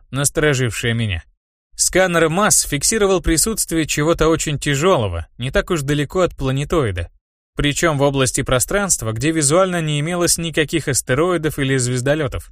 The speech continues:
Этот определяемый сканером объект был слишком тяжёл даже для звёздного крейсера.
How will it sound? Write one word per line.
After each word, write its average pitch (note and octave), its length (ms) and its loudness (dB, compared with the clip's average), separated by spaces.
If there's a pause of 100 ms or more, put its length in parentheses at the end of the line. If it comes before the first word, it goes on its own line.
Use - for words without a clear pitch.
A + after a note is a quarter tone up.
(300)
Этот C3+ 300 0
определяемый C#3 720 2
сканером B2+ 520 2
объект C3+ 440 -2
был C#3 180 -2
слишком D#3 480 0
тяжёл D3+ 440 0
даже B2+ 300 0
для C3+ 200 -2
звёздного C3+ 500 -2
крейсера. D3 540 -2